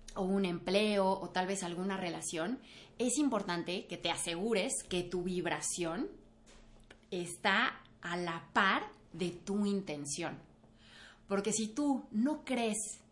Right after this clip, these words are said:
que eso que quieres manifestar es posible para ti, no vas a vibrar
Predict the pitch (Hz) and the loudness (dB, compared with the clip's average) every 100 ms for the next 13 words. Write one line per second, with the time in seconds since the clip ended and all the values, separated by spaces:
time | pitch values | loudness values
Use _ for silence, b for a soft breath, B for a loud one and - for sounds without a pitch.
0 | - - - - - 202 240 202 196 208 | -20 -20 -20 -10 0 0 0 -2 -2 -2
1 | 190 170 165 156 185 185 - 156 170 180 | 0 -2 -4 0 0 0 -6 -6 -4 -4
2 | 175 147 147 202 370 - - - - - | -4 -8 -6 -6 -6 -14 -20 -20 -20 -20
3 | - - - - _ - b b - 208 | -20 -20 -20 -20 _ -20 b b -2 0
4 | 226 233 214 175 170 185 180 - | 2 0 0 -2 0 2 2 -4